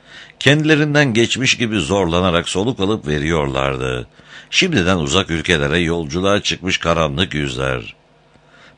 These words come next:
"Benim yapacağım iş değil," diye düşündü Juliet. Biraz acıma, çokça tiksinti duyuyordu. Bu gibi hayır işleri için manevi açıdan uygunsuz olduğunu fark etmişti.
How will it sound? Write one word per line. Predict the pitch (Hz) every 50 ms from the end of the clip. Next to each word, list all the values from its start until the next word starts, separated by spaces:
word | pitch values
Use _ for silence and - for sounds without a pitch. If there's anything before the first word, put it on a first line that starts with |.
| _
"Benim | - 73 76 80 76
yapacağım | 76 73 71 76 73 76 80 78 76 76
iş | 78 76 - -
değil," | 80 87 110 123 110
diye | 82 82 82 78
düşündü | 76 78 71 78 78 76 78 78
Juliet. | 69 69 78 71 67 71 71 71 - - _ _ _ _ -
Biraz | - 110 123 113 98
acıma, | 92 90 101 87 98 95 98 101 95
çokça | - - - 110 113 107 - - - 101 95 90
tiksinti | - - 87 - - - - 90 85 78 - 95 82
duyuyordu. | 73 71 69 67 67 67 65 65 58 60 64 62 60 57 - - _ - _ - _ _ - - - - - - - -
Bu | - 127 185 180
gibi | 175 175 160 165
hayır | 107 117 120 143 160 135
işleri | 110 - - - 73 76 87
için | 80 - - 95 90
manevi | 76 71 82 87 85 76 73 78 76 87 113 101 71
açıdan | 67 - - 76 80 87 85 78 82
uygunsuz | 95 92 90 82 95 92 82 - 117 104
olduğunu | 85 76 76 71 78 82 85 85
fark | - 80 78 73 - 76
etmişti. | 76 - - 71 73 69 - - 69 67 64 60 60